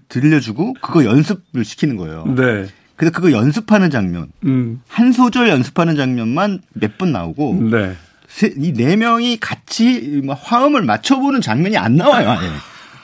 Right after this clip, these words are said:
Speaker 1: <laughs> 계속 이 사람들은 서로 싸우고, 어, 뭐 헤어졌다가 다시 뭉치고, "야, 이거 사중창단 진짜 나가야 되냐 말아야 되냐." 뭐,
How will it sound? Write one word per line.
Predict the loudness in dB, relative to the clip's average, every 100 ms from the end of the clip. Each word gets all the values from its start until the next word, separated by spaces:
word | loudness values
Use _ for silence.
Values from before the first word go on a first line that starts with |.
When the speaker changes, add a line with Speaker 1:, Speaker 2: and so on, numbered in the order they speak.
| -8 -6
Speaker 1:
<laughs> | -6 _ -4 -4 _ -8 -6 -6 -6 -6 -8 -8 -8 -10 -10 -10 -18 -20 _ _ _ -18 -16 -16 -2
계속 | 2 2 2 2 2
이 |
사람들은 | 2 2 2 2 4 2 0 -6 _
서로 | -2 2 2 -2 _ _
싸우고, | -6 -2 0 0 -2 -2 0 2 0 -4 _ _ _ _ _
어, | -4 -2 0 0
뭐 | 0 -2 -2
헤어졌다가 | 2 2 0 -4 -6
다시 | -6 -8 -4 0 0
뭉치고, | 0 -4 -4 -8 -4 0 0 0 -4 _ _ _ _ _ -8
"야, | -6
이거 | -4
사중창단 | -6 -6 -6 -6 -8 -10
진짜 | -12 -14 -12
나가야 | -8 -2 0 0
되냐 | -2 0 -2
말아야 | -4 -2 -4 -2
되냐." | -4 -4 -6 -8
뭐, | -10 -10 -10 -12